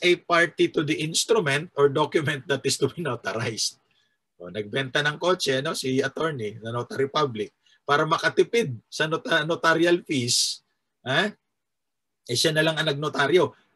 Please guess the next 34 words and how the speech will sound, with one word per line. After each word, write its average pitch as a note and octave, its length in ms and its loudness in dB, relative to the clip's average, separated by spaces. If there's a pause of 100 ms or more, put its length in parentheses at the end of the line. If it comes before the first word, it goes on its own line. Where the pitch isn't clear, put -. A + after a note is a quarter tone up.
Eh, F#3 160 4
siya G#3+ 160 4
yung A3 160 2
seller. C#3+ 400 4 (560)
Oy, C3+ 160 2
delikado A#2+ 420 -2
yan. A#2 300 0 (240)
<laughs> - 260 -20
Hindi D3 220 -2
pwede D#3 320 4
kasi D3 240 2
he's C#3+ 240 -2
a C3 80 -2
party A#2 640 -2 (240)
to D3+ 80 8
the B2+ 160 4
document A#2 560 -2
to D#3+ 80 -2
be D#3+ 80 4
notarized. E3 640 0 (960)
Mahal E3 220 0
kasi F#3 240 0
ang G3 80 -6
notarization, G#3 640 2
di D3+ 80 -4
ba? F3+ 160 2 (640)
Well, F3 240 4
wala B3 180 8
tayong G#3 320 8
standard E3+ 720 0
rate A2 260 -4 (480)
except D#3 460 2
yung C#3+ 240 -2
provided C3+ 640 6